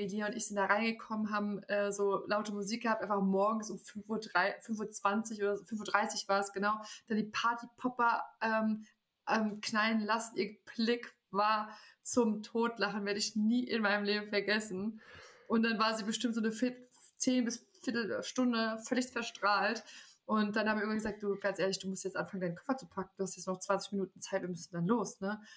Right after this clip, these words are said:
Und dann sie so, so völlig gar nicht anwesend, äh, hat sie dann ihren Koffer gepackt, ja. Und dann wurden wir an den Flughafen gefahren, da waren die ganzen anderen Mädels noch da. Und die hatten einfach so eine witzige Idee. Die hatten einfach so Matzes Gesicht, also ist ja ihr zukünftiger Mann,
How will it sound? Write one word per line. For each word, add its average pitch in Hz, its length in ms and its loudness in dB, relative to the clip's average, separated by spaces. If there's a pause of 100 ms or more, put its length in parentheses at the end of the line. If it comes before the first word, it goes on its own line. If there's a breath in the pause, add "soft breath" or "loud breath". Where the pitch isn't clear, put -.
(140 loud breath)
Und 190 240 0 (100)
dann 196 200 4
sie 196 100 -2
so, 196 220 0
so 190 200 -6 (240)
völlig 208 440 0
gar 214 220 2
nicht 226 160 0
anwesend, 214 600 2 (340 loud breath)
äh, 202 100 2
hat 208 180 0
sie 214 60 0
dann 196 80 2
ihren 185 120 0
Koffer 208 260 -2
gepackt, 175 480 -2
ja. 175 140 0
Und 175 100 -4
dann 180 160 -2
wurden 180 160 -2
wir 185 60 -4
an 180 60 -6
den - 40 -20
Flughafen 220 400 -2
gefahren, 190 400 2
da 185 60 -2
waren 180 180 2
die 175 60 -8
ganzen - 260 -2
anderen 208 260 2
Mädels 202 300 0
noch 202 140 -4
da. 202 260 2 (240 loud breath)
Und 220 140 2
die 226 80 4
hatten 247 200 0
einfach 254 220 4
so 262 140 2
eine 262 180 4
witzige 240 420 0
Idee. 247 340 2
Die 240 140 0
hatten 247 240 -2
einfach 247 480 2
so 208 160 -2
Matzes 240 580 -4
Gesicht, 220 600 -2
also 196 180 0
ist 202 80 -6
ja 208 120 0
ihr 190 380 0
zukünftiger 196 520 -4
Mann, 220 320 2